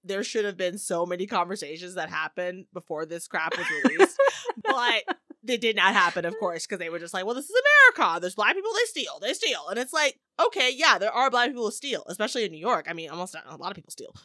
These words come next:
Speaker 1: in New York." Yes,
Speaker 2: <laughs>
Speaker 1: that, that is, that is very true. But when that's, like, the only black people in your show, <laughs> really, for the most part, the only people with, like, lines, really,
Speaker 2: Mm.
Speaker 1: it's not the best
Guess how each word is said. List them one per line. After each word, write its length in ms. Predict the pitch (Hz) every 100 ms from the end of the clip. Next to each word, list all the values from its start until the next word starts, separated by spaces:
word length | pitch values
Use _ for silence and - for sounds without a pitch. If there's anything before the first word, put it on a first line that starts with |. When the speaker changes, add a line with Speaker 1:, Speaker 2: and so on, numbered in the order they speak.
| _
Speaker 1:
in 80 | 202
New 60 |
York." 160 | 175 - -
Yes, 260 | 240 381 -
Speaker 2:
<laughs> 60 | 370
Speaker 1:
that, 180 | 208 226
that 160 | 247 254
is, 80 |
that 220 | 208 254 262
is 40 |
very 260 | 202 277 262
true. 280 | 339 269 185 - _
But 540 | 220 220 339 254 220 - _ _ _ _ _ _
when 160 | 247 254
that's, 260 | 269 392
like, 200 | 320 302
the 120 | 240 -
only 460 | 220 302 320 339
black 460 | 285 294 285 311 _
people 420 | 330 311 311 302
in 240 | 269 285
your 180 | 285 285
show, 920 | 330 - - 320 285 190 147 135 202 285 _ _ _ -
<laughs> 680 | - - - _ _ _
really, 580 | 254 226 202 175 185 - _ _ _ _
for 100 | 262
the 100 | 220
most 280 | 208 180 180
part, 360 | 160 131 165 180
the 120 | 226
only 180 | 240 254
people 300 | 262 240 214
with, 140 | 208
like, 180 | 208 190
lines, 680 | - 156 165 208 165 165 156
really, 380 | 139 131 143 220
Speaker 2:
Mm. 260 | - 262 _ _ _
Speaker 1:
it's 180 | _ -
not 300 | 392 466 453 -
the 60 | -
best 680 | - - 104 196 - - -